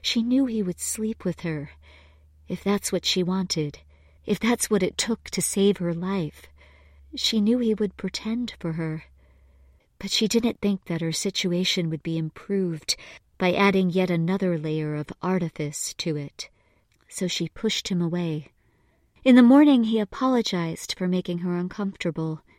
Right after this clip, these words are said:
while she tried to summon the energy to make a breakfast for them out of a get-well gift basket sent by a sponsor. "No, no, let me." He sliced the pears thinly and assembled a plate out of the included meats and cheeses.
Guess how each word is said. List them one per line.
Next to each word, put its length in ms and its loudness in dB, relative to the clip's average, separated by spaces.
while 160 6
she 160 0
tried 220 0
to 100 -2
summon 340 0
the 180 2
energy 420 0
to 140 -6
make 200 -2
a 80 -4
breakfast 640 -6
for 160 -4
them 320 -4
out 140 4
of 80 0
a 60 -2
get-well 560 0
gift 280 -2
basket 560 -8
sent 360 -4
by 140 -2
a 100 -4
sponsor. 720 -4
"No, 340 12
no, 300 8
let 320 4
me." 380 6
He 140 6
sliced 380 0
the 80 -4
pears 520 -2
thinly 540 0
and 140 6
assembled 420 2
a 60 0
plate 340 0
out 160 0
of 80 -6
the 160 -2
included 560 0
meats 460 -2
and 100 -2
cheeses. 720 -4